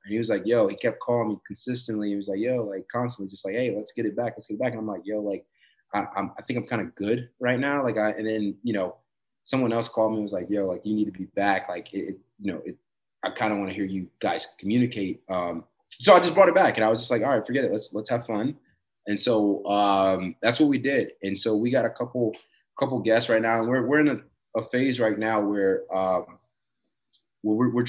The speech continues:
trying to kind of still create our identity. And by that, I mean, we don't know if this wants to be just strictly lacrosse or do we wanna bring in other people, because we have other guys that we've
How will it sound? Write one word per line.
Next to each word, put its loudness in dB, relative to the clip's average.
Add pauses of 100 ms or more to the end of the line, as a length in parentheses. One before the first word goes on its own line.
trying 2
to 0
kind 0
of -4
still -2
create -4
our 2 (100)
identity. -4 (440)
And -2
by 4
that, 4
I 2
mean, -2
we 2
don't 0
know 2
if -6 (100)
this -4
wants -6
to -14
be 0
just -6
strictly -6
lacrosse -4
or 0
do 2
we 2
wanna -2
bring -4
in -4
other -2
people, -10
because -8
we -4
have 2 (400)
other 0
guys 2
that -4
we've -2